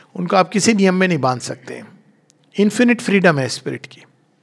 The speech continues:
Even कोई उनको अपोज कर रहा है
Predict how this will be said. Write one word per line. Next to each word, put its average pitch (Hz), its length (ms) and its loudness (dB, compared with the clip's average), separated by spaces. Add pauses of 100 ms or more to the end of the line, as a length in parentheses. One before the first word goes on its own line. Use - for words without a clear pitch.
(1200)
Even 254 340 0
कोई 262 180 0
उनको 254 240 0
अपोज 226 360 -2
कर 247 180 0
रहा 247 120 2
है 262 300 -4